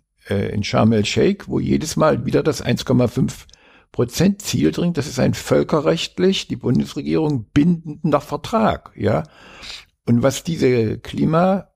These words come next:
sagen, die sagen nicht, nein, wir wollen Sozialismus oder wir wollen Bürgerfreiheit oder irgendeinen anderen Scheiß, ja, oder Antikapitalismus. Die sagen, hey, hallo, es geht um unser Überleben, ihr seid gez-, und ihr macht das nicht.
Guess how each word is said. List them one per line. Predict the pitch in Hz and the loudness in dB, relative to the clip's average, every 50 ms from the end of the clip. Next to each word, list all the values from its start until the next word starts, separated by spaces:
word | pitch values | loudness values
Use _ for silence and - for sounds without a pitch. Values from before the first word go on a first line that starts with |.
| _ _ | _ _
sagen, | - 113 135 143 143 143 131 | -10 -4 -2 0 0 0 0
die | 123 | -2
sagen | 120 139 147 147 139 139 135 | -2 0 0 2 2 2 2
nicht, | 170 180 - - | 2 0 0 0
nein, | - 151 180 202 208 208 170 | 2 2 4 4 4 4 4
wir | 147 147 | 2 2
wollen | 156 156 160 | 2 2 2
Sozialismus | 151 151 170 - 156 143 160 180 208 - 190 196 170 170 185 190 180 - - | 2 0 0 0 0 0 2 0 0 2 2 2 2 2 2 0 -2 -4 -8
oder | - - 127 131 139 | -6 -4 -2 -2 -2
wir | 135 127 127 | -2 -2 -2
wollen | 127 131 135 135 131 127 | 0 0 0 0 0 0
Bürgerfreiheit | 131 160 185 180 180 180 170 165 160 160 - - - 160 165 160 156 160 160 160 160 165 - - | 0 -2 -2 -2 0 0 0 0 -2 -4 -4 -2 0 0 2 2 2 2 2 2 2 0 -4 -6
oder | - 123 120 120 107 | -6 -4 -2 -2 0
irgendeinen | 123 147 156 143 131 - 131 | 0 -2 0 -2 -2 -2 0
anderen | 165 180 170 170 | 0 0 0 -2
Scheiß, | - - 180 175 185 202 - - | -2 -2 0 2 2 0 -2 -4
ja, | - - - | -4 -2 -2
oder | 147 131 127 - - | 0 0 -2 -2 -2
Antikapitalismus. | 143 131 - - - - - 156 135 - 120 - 156 165 - 190 196 208 214 - - - - - - - - - _ - 139 | -4 -4 -4 -4 -4 -4 -4 -4 -2 -2 -2 -2 -2 -2 0 2 2 2 0 -2 -8 -16 -20 -20 -20 -20 -20 -20 _ -8 -6
Die | 135 | -6
sagen, | 131 143 147 139 135 | -4 -2 -2 -2 -2
hey, | 107 95 143 202 190 135 127 | -2 0 0 0 0 0 2
hallo, | 165 185 185 170 165 170 180 180 - _ _ _ _ _ _ - - _ _ _ _ _ _ _ _ _ _ _ _ _ _ _ | 2 2 4 4 4 2 0 -2 -6 _ _ _ _ _ _ -20 -20 _ _ _ _ _ _ _ _ _ _ _ _ _ _ _
es | 147 135 - - | -6 -6 -6 -2
geht | - 175 180 - - | 0 0 0 0 0
um | 170 160 160 | 0 0 0
unser | - 160 156 156 156 | 0 0 -2 0 -2
Überleben, | 156 147 143 147 139 143 156 180 190 170 160 185 202 190 - _ _ _ _ _ | -2 0 0 0 2 2 2 2 4 4 4 2 2 0 -2 _ _ _ _ _
ihr | - 123 131 | -2 -2 0
seid | 123 135 139 - - - | 0 0 -2 -2 -2 -6
gez-, | - 127 - - - _ _ _ _ | -10 -12 -12 -18 -20 _ _ _ _
und | - 139 - 196 | -4 -4 -2 0
ihr | 170 165 | 0 0
macht | 208 233 - - 240 | 0 0 0 -2 -4
das | 180 - - | -4 0 0
nicht. | 117 90 71 - - - | 0 0 0 -4 -10 -14